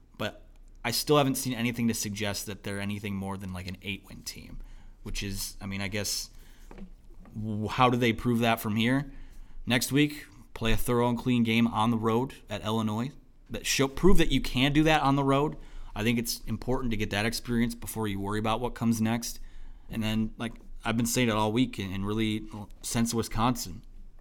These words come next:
in order to feel good about even just give yourself a chance this year, you had to win these three games. They've won two of them now. They need to go get the one next week at Illinois, which they should be able to.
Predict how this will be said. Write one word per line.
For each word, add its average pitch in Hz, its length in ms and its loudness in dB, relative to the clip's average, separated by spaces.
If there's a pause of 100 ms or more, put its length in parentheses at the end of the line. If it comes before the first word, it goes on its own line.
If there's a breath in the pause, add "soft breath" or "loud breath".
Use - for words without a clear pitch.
(680 loud breath)
in 110 140 -4
order 117 300 2
to 127 60 2
feel 123 260 2
good 117 340 2
about 104 380 0 (880 soft breath)
even 160 240 6
just 120 160 0
give 127 140 4
yourself 123 340 0
a 92 40 -8
chance - 380 -2
this 139 220 -4
year, 143 280 -2 (560 soft breath)
you 110 100 -2
had 101 80 -2
to 95 80 -4
win 120 320 4
these 123 240 2
three 151 180 0
games. 123 380 -2
They've 113 140 2
won 123 200 2
two 214 220 2
of 117 80 2
them 85 120 -6
now. 92 360 -6
They 101 80 -6
need 101 120 0
to 113 60 0
go 117 100 0
get 123 200 0
the 135 40 0
one 139 160 2
next 143 240 -2
week 143 140 -2
at 120 60 -4
Illinois, 123 340 2
which - 220 -8
they 135 80 -2
should 127 260 -2
be 135 160 4
able 117 180 0
to. 101 300 -4